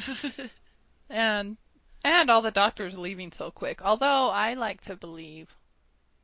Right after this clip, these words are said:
Speaker 2: you know how Willow pulled that stunt on, um,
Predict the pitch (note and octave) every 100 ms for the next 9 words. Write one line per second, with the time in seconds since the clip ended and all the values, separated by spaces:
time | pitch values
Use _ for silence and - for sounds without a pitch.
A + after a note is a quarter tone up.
0 | _ - _ _ - G3 F#3 G3 F3+ F#3
1 | F#3 F3 F3 - _ - G3 F#3+ - E3
2 | D#3+ _ _ _ _ _ _ - - F#3
3 | F3 F#3 - F3+ F3 E3+ F3 - _ _
4 | _ _ _ _ _ _ _ _ _ _
5 | _ _ _ _ _ _ _ _ _ F#3
6 | E3+ F3